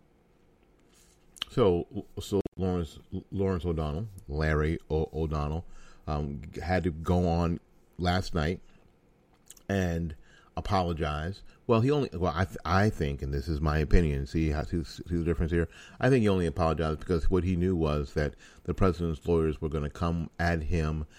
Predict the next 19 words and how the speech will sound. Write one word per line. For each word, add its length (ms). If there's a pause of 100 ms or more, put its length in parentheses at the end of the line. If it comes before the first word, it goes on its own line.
(220)
and 280
they 100
were 140
going 240
to 80
have 240
their 220
ass-kicking 600
shoes 360
on. 380 (2500)
They 100
were 100
gonna 200
have 200
their 120
ass-kicking 460
shoes 260
on. 220 (1040)
And 380